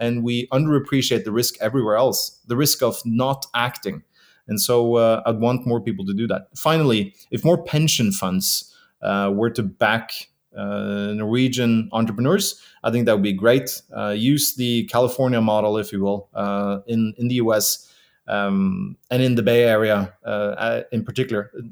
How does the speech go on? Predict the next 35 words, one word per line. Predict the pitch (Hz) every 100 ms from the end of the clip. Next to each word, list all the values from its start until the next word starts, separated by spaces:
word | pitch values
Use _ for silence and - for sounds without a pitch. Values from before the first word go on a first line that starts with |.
| - _
Nowhere | 143 156 180 175
in |
the | 135
world | 123 127 123 -
is | 123 120 120
risk | 120 139 -
better | 110 123 120
understood | 107 98 - 117 - - _
and, | 113 110 107
uh, | 110 110 107 110 - _
entrepreneurs | 117 117 117 113 113 117 - - _ _
more | 120 120 120 120 117 -
backed | 127 117 117 - - -
than | 117 113
there. | 120 92 - _ -
I |
think | 123 127
we | 131
could, | 123 131 131
if | 131
we | 147
could | 143 135 -
take | 143 147
even | 143 135
a |
fraction | 123 143 147 - 127
of | 107
that | 110 110
energy, | 110 113 98 101 98 _ - _
we'd | 123 127
unleash | 131 131 120 -
a |
horde | 101 - 147
of | 113 113
experiments, | 123 120 - 143 185 196 - -